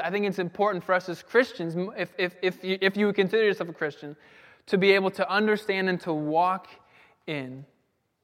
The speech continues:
And I think it's in Paul's heart all along. He says this grace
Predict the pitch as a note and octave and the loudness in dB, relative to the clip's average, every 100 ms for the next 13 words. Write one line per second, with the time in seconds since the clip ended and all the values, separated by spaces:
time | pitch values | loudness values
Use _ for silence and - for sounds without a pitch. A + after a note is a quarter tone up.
0 | _ _ _ _ _ _ _ _ _ F3 | _ _ _ _ _ _ _ _ _ -4
1 | F3+ G#3+ F#3+ F#3 - F3+ - F3 F3 D#3+ | -2 0 -2 -4 0 -2 0 -2 0 -2
2 | C#3+ D3+ C#3+ C3 C#3+ - _ _ _ _ | -2 -4 -6 -12 -18 -20 _ _ _ _
3 | _ _ _ _ _ _ _ _ _ _ | _ _ _ _ _ _ _ _ _ _
4 | _ - - E3 F#3 F#3 F#3+ - G#3 G3+ | _ -14 -8 -2 0 0 -2 -2 2 2
5 | D#3 D#3 - - - | 2 -4 -12 -20 -20